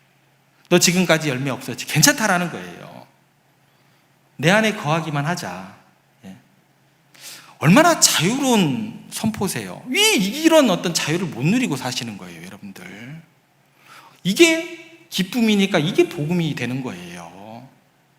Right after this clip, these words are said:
우리의 어깨를 짓누르던 모든 무거운 짐을 주님께서 대신 져주시겠다고 하는데 왜 그거를, 왜 여러분들 굳고 사양하시면 "아닙니다, 제가 꼭 지하겠어요." 이런 얘기를 하시냐는 거예요.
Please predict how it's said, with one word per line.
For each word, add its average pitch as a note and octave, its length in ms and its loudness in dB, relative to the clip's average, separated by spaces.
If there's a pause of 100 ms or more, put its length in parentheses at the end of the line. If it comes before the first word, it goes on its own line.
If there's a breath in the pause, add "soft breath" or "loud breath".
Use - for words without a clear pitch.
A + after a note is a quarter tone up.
(1080 loud breath)
우리의 F#3+ 260 4
어깨를 D#3+ 360 0
짓누르던 D3+ 600 0
모든 D3+ 340 0
무거운 C#3+ 420 -2
짐을 D#3+ 280 -2
주님께서 G3+ 640 0 (420 loud breath)
대신 B3+ 600 2
져주시겠다고 A#3+ 880 2
하는데 F3 340 -2
왜 E4 360 6
그거를, G#3 340 2
왜 D#3+ 180 6
여러분들 D3 300 -2
굳고 D3+ 260 -6
사양하시면 D3+ 600 0 (260 loud breath)
"아닙니다, A2 480 -6
제가 - 360 -2
꼭 - 140 -18
지하겠어요." A#2 680 -4
이런 G#3 200 -2
얘기를 G2+ 460 -6
하시냐는 E2+ 440 -14
거예요. F2+ 520 -18